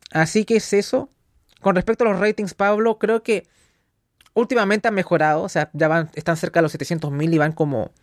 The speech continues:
estables, pero aún no ha pasado demasiado para decir una tendencia, pero siempre, siempre van por los quinientos mil, la demo siempre es baja. Pero creo que, este, es un,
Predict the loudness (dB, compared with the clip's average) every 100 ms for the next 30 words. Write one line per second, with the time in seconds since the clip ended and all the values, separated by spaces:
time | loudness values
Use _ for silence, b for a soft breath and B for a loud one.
0 | _ -6 -4 2 4 4 0 0 2 2
1 | -2 B B B B B 2 4 2 2
2 | 4 4 2 0 2 2 4 2 2 0
3 | 2 0 2 2 2 0 2 0 0 0
4 | -2 -6 -4 0 4 4 4 0 2 2
5 | 2 0 2 4 4 4 4 0 -4 -4
6 | -2 0 -2 -6 B B B B B B
7 | B _ _ _ _ _ _ _ _ _
8 | -8 -2 0 2 2 2 0 0 -2 -2
9 | 0 0 2 2 0 -2 -12 _ -6 -6
10 | 0 2 2 0 -6 -12 -18 _ _ _
11 | _ _ _ _ _ 2 2